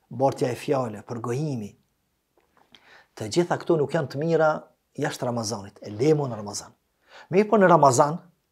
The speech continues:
duke qenë agjërushëm besimtari, duke qenë shejtani i lidhun, duke qenë se i zbutët zemra, duke qenë se bëhet më i but, edhe afrohet ma let afër të mirës,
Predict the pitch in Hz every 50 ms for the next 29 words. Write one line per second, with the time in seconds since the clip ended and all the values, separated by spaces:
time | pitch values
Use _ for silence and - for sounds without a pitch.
0 | _ _ _ _ _ _ _ _ _ - - 120 120 117 123 - - 165 151 143
1 | 127 127 135 147 139 - 135 120 - - 123 117 135 127 120 123 120 120 123 -
2 | 117 131 160 160 - 165 156 147 160 160 143 139 131 135 160 156 123 120 131 139
3 | - _ _ _ - - - - - _ _ - 151 147 120 143 131 - 170 170
4 | 156 - - 165 156 143 131 120 139 170 170 170 151 127 113 127 151 143 135 123
5 | 131 139 - - - _ _ _ _ - - - _ _ _ _ _ _ _ _
6 | _ _ - 185 156 151 - 147 127 - 185 180 160 - - 180 160 147 - -
7 | - _ - - - _ - 131 147 156 151 143 147 151 151 147 139 143 160 160
8 | 160 - - - - _ _ _ _ _ _ _ _ _ _ _ _ _ _ _
9 | _ _ _ - 160 147 135 127 139 135 131 131 123 123 123 - - - _ _
10 | _ - - 127 123 - - 247 170 135 120 120 - - - - _ _ _ _
11 | _ _ _ _ _ - 127 135 143 147 156 165 147 - 160 151 139 - 139 120
12 | - 139 156 147 139 127 131 127 -